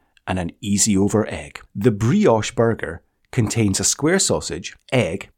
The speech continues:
a hash brown, and controversially, lettuce and tomato. It's, and it's very apparent nobody thinks the last of those three things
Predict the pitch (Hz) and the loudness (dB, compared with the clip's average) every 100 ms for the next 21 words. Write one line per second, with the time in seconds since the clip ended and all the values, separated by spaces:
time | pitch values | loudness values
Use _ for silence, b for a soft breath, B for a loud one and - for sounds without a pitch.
0 | - - 196 - 185 185 - 85 76 82 | -12 -6 -2 0 0 0 0 0 -2 -8
1 | - - 104 - - - 175 - 135 127 | -8 0 0 0 -2 0 2 2 2 2
2 | 139 - 156 - - - 87 123 123 104 | 2 -2 -4 -6 -10 -8 0 0 2 0
3 | 95 87 82 90 110 - 69 - B B | 0 -2 -2 -2 -2 -4 -12 -18 B B
4 | - 113 - - - - _ 120 127 104 | -4 -4 -4 -6 -10 -20 _ 0 0 0
5 | 104 170 196 175 143 87 76 - _ _ | 2 4 6 4 4 2 0 -8 _ _
6 | - 95 139 135 139 127 - 87 - 95 | -4 2 4 2 -2 -2 -2 -2 -4 -6
7 | 92 117 127 - 104 - 123 - - 110 | 0 0 0 -4 -6 -2 0 0 -2 -4
8 | - 85 78 90 | -4 -6 -6 -8